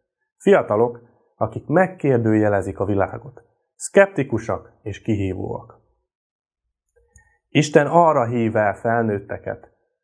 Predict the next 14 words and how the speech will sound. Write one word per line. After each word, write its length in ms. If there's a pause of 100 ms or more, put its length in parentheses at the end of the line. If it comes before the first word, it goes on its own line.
(160)
hogy 200
jó 280
példaképek 720
legyenek 440
gyermekeik 600
számára. 640 (1500)
A 80
gyerekek 440
utánozzák 680
az 140
őket 300
körülvevő 540
világ 340
viselkedését. 1040